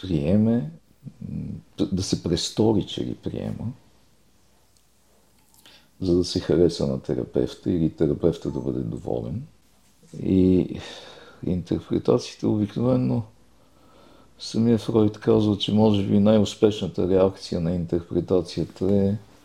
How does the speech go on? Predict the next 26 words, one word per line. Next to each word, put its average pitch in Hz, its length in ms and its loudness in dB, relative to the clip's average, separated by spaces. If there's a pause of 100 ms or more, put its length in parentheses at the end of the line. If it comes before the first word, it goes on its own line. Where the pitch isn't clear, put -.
(880)
„Абе, 87 240 4
знаеш 95 520 0
ли, 76 320 0 (260)
м, 80 300 -4 (180)
за - 160 -6
това 98 180 0
не 85 100 -4
се 87 180 0
бях 78 220 0
сещал 69 440 -4
досега.“ 67 480 -6 (1300)
Ако - 140 -8
погледнем 131 720 2
на, 113 260 0 (500)
на 104 320 -2
ситуацията, 98 840 0
на 101 120 0
терапевтичната 101 720 -2
ситуация - 560 -2
като - 220 -6
на 82 120 0
нещо 90 400 0
ясно, 85 800 0 (1300)
а, 69 140 -4
нещо, 98 540 0
в 87 320 -2